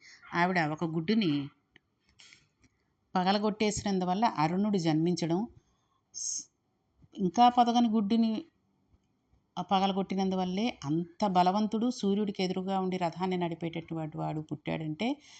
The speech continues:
రెండో గుడ్డు పూర్తిగా పొదగబడితే ఎంతటి మహానుభావుడు పుడతాడో, ఈ లోపల దాసిగా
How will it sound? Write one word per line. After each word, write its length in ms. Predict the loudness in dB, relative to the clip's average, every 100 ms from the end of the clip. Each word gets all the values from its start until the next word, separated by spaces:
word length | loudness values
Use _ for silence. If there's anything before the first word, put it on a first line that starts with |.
| _ -2
రెండో 280 | 0 0
గుడ్డు 260 | -2 -4 -4
పూర్తిగా 500 | -4 -6 -4 -2 0
పొదగబడితే 840 | 0 -4 -4 -4 -4 -2 -2 -2
ఎంతటి 380 | -2 -4 -2 -2
మహానుభావుడు 640 | -4 -2 -2 -2 -2 -4 -4
పుడతాడో, 580 | -8 -6 -6 -2 -2 -4 -16 -16 -2
ఈ 120 | 0
లోపల 360 | 0 -2 -2 0
దాసిగా 540 | 0 0 -2 -2